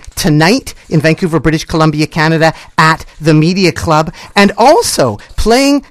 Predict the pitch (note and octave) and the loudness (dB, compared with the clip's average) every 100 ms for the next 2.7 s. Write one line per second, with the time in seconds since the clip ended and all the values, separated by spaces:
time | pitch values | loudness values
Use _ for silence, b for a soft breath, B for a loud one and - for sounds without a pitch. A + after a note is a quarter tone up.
0 | - - A3 C4+ B2 - b - A3+ E3+ | -10 -4 -2 -2 -4 -12 b -2 0 0
1 | G2+ - - D#3+ E3+ E3+ F#3+ D#3+ D3+ - | -2 -10 -4 0 0 -2 -2 0 -2 -4
2 | - C#3 D#3+ - F#3+ - | -10 -4 -2 -2 -4 -6